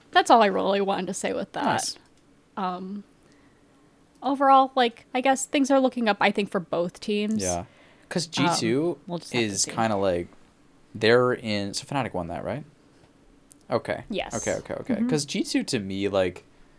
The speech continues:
Speaker 2: was always, like, around in the E U scene, um, but it felt like they just continually, like, were not good enough. Like, you know what I mean? Like, they just didn't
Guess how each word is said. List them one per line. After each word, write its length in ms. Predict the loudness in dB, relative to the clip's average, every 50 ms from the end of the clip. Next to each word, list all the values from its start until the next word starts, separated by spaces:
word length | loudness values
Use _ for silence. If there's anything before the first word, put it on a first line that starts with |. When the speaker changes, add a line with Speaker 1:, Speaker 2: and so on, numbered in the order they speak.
| _ _ _ _ _ _ -6
Speaker 2:
was 180 | -4 -4 -4
always, 320 | -4 -4 -4 -4 -4 0 0
like, 220 | 0 0 0 -2 -2
around 1000 | 0 0 0 -2 -4 -4 -2 0 0 2 2 0 0 -2 -4 -6 -6 -6 -6 -8 -10 -14 -20 _ _ _
in 160 | -8 -6 -4
the 160 | -4 -4 -4
E 60 | -2 -2 -2
U 120 | -2 -2
scene, 640 | -2 -4 -6 -6 -6 -6 -6 -6 -6 -8 -8 -10 -12 -14 -18 _ -8
um, 380 | -4 -2 -2 -2 -2 -4 -8 -12 -14 _ _ _ _ _ 2
but 120 | 4 4
it 140 | 4 2 0
felt 160 | 0 0 2 2
like 120 | 2 2
they 100 | 2 0
just 180 | 0 0 -2 -2
continually, 580 | -4 -8 -8 -8 -6 -4 -4 -2 -2 0 0 0
like, 260 | 0 0 0 -2 -4 -10 -20 _ _ _ _ -4
were 140 | -2 -2 0
not 300 | 2 2 2 2 2 0
good 200 | -2 -4 -4 -2
enough. 460 | -2 -2 0 0 0 0 -2 -6 -18 _ _ _ _ -20 -20 _ _ _ _ -20 -20 -20 -20 -14 -6
Like, 280 | -2 2 2 2 2 0
you 40 | 0
know 80 | 2
what 60 | 2 2
I 40 |
mean? 200 | 2 0 0 0
Like, 140 | 0 0 0
they 80 | 0 0
just 180 | -2 -2 -2
didn't 380 | 0 2 2 2 2 0 -2 -4